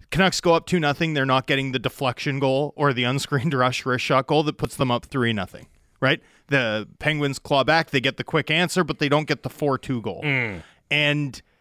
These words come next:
Speaker 1: you know, I, I think there's some of that, some of that offensive punch, that, like, additional secondary offensive punch that this club has got, especially from the bottom six earlier in the year.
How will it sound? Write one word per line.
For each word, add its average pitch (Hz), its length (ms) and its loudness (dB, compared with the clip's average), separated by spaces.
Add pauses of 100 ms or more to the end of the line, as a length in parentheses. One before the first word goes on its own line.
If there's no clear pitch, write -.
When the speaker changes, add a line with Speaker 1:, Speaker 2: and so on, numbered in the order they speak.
(260)
Speaker 1:
you 147 100 2
know, 131 140 4
I, 135 200 0
I 139 120 2
think 175 320 -2
there's 151 280 4
some 160 320 0
of 160 180 2
that, 139 360 2 (640)
some 170 240 0
of 170 60 0
that 165 140 4
offensive 135 920 0
punch, - 600 -4 (120)
that, 135 180 2
like, 120 240 0
additional 131 540 -2
secondary 123 640 0
offensive 120 500 -2
punch 127 260 -4
that 123 140 -16
this 123 140 -6
club 123 200 -2
has 107 160 -10
got, 120 200 -2
especially 127 460 -4
from 123 180 -6
the 113 60 -4
bottom 113 300 -4
six 135 320 -4
earlier 110 320 -4
in 107 80 -6
the 117 80 -6
year. 139 320 0